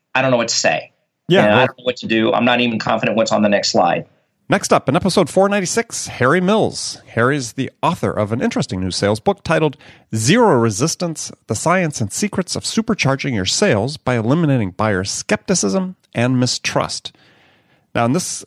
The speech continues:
Speaker 2: conversation, Harry and I talk about the central premise of his book, which is that the most effective way to get buyers to a decision is not through the traditional s-, tell and sell sales model, but through buyer self-persuasion.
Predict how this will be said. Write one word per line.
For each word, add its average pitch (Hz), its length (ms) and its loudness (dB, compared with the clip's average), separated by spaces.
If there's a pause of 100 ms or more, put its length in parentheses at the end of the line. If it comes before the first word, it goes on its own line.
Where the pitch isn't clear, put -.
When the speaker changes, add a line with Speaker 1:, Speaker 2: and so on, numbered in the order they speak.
(160)
Speaker 2:
conversation, 98 500 -2
Harry 151 240 0
and 156 80 0
I 117 60 0
talk 123 200 -4
about - 140 -8
the 110 80 -10
central 202 380 -4
premise 202 420 2
of 101 140 -2
his 82 120 -2
book, - 360 -8
which - 160 -2
is 156 140 -4
that - 400 -6
the 113 60 0
most 190 280 0
effective 196 560 -4
way 78 200 0
to - 120 -10
get 113 200 -8
buyers 156 360 -2
to 120 160 -4
a 107 40 -2
decision 120 520 0 (400)
is 113 100 -4
not 233 180 0
through 214 180 -2
the 147 100 0
traditional 143 540 0
s-, - 380 -6 (200)
tell 170 260 0
and 113 180 0
sell 202 360 2
sales 85 400 -4
model, 85 340 -6 (440)
but - 120 -2
through 147 180 0
buyer 147 460 0
self-persuasion. 135 1160 -2